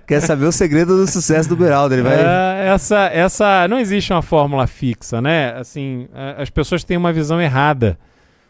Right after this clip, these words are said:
Speaker 2: sobre investimento e essa visão errada, ela tem muito a ver com o modelo que se criou no Brasil de venda desse tipo de serviço. E não dá. A realidade de investimento de cada um tem a ver com a sua realidade,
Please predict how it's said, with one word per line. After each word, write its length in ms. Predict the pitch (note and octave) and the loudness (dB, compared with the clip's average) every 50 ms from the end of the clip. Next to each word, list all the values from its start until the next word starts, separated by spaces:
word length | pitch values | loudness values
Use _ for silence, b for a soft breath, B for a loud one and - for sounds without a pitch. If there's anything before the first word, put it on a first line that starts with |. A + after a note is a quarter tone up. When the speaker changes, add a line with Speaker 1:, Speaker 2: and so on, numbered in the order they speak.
| _ _ _ - | _ _ _ -20
Speaker 2:
sobre 320 | - - D3+ C#3+ C#3 C#3 | -4 -2 0 2 2 2
investimento 760 | C3+ B2+ C3+ C3+ - - E3 E3 E3 F3 G3+ A3+ A3 - G#3 | 2 2 0 0 0 -2 -2 0 2 2 2 0 0 2 2
e 40 | F#3 | 2
essa 220 | F#3 G3 - G3 | 2 2 0 -2
visão 300 | F3 F3 E3 D#3 E3+ E3+ | -2 0 0 0 2 2
errada, 460 | E3 D3+ C3+ C#3 D3+ D#3+ E3+ E3+ F3+ F3+ | 2 2 2 2 2 2 2 2 0 0
ela 300 | - D#3 D3+ D#3 D#3+ D#3 | 0 0 0 0 0 0
tem 200 | - F3 E3+ D#3+ | 0 -2 -2 0
muito 360 | D#3 D#3+ F3 F3 - - F#3 | 0 -2 -2 -4 -2 0 0
a 80 | D#3+ D3 | 2 2
ver 240 | B2 B2 C#3+ D#3 D#3+ | 2 2 2 2 0
com 260 | - - F3+ F3 F3 | 0 0 0 0 2
o 20 | F3 | 2
modelo 720 | F3+ F3+ F3+ D#3 C3 B2+ D3 E3 F#3 G3 F#3+ D#3+ C3+ C3 | 2 2 0 0 0 2 2 4 4 4 4 2 2 0
que 120 | - - | -2 -6
se 160 | - - - D3+ | -8 -6 -6 -4
criou 260 | - - C#3+ D3 D3 | -2 0 0 2 2
no 80 | D3+ | 0
Brasil 400 | C#3 C#3+ C#3+ C3+ B2+ B2+ D3+ F3 | 0 2 2 2 2 2 0 0
de 140 | E3 E3 F3 | 2 0 0
venda 400 | D3+ C#3+ D#3 E3 E3+ E3+ E3+ D#3+ | 0 0 0 0 0 0 0 0
desse 180 | D#3 D#3+ D3 - | 0 -2 -2 -2
tipo 240 | - E3+ - - D#3+ | -4 -6 -4 -4 -6
de 100 | C#3+ - | -8 -6
serviço. 640 | - - E3 C#3+ C#3 C3 C3 B2 - - - - - b b b b b b b b b b b b b b - | -2 0 0 0 2 2 2 0 0 -2 -10 -20 -20 b b b b b b b b b b b b b b -14
E 640 | - C3+ C3+ C#3 C#3+ C#3+ C#3+ C#3+ C#3+ C#3+ C#3+ C#3+ D3 | -10 -6 -4 -2 -2 -2 0 0 2 2 2 2 0
não 100 | F#3 G#3 | 0 -2
dá. 360 | F#3 E3 D#3 C#3+ C#3 C3+ B2+ | 0 2 2 4 2 2 0
A 280 | G#2+ A2+ C#3 D3 D3 C3+ | -4 -6 -8 -6 -2 0
realidade 500 | C#3 D#3 E3 E3+ E3+ D3 E3 F3+ G3+ G3 | 2 2 2 2 0 2 2 2 2 2
de 40 | F#3+ | 0
investimento 380 | F3 E3+ D#3 - D#3+ D3+ D3 | 0 -2 -2 -2 -4 -4 -4
de 80 | C#3+ C3 | -4 -6
cada 340 | - - D#3+ D#3+ D#3+ D3+ C3+ | -2 -2 0 0 2 2 0
um 320 | - C#3+ D#3 F#3 G3+ F#3+ | 2 0 0 0 -2 -2
tem 220 | E3+ - - D#3+ D#3+ | -2 0 0 0 2
a 100 | D#3 D3+ | 2 0
ver 360 | B2+ C3+ D#3 E3 F3 G3 F#3+ | 2 2 4 4 4 2 2
com 420 | - - G3 G3 G3+ G3+ G3+ F#3+ | 0 -2 -4 -2 -2 -2 -2 -2
a 60 | F3 | -2
sua 160 | D3+ - F3 D3+ | -2 0 0 0
realidade, 840 | D3+ D#3 D3+ D#3 C#3+ C3 C3 C#3 D#3 E3+ F3+ F3+ E3 E3+ F3+ b | 2 2 0 0 0 2 2 2 4 4 2 0 -2 -4 -8 b